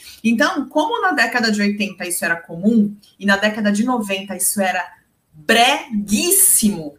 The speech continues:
né? Então, não sei o que que eles fizeram, que usar a bota por cima era brega,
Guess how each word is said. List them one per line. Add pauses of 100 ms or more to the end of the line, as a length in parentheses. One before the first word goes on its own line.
(140)
né?
Então,
não
sei
o
que
que
eles
fizeram,
que
usar
a
bota
por
cima
era (360)
brega,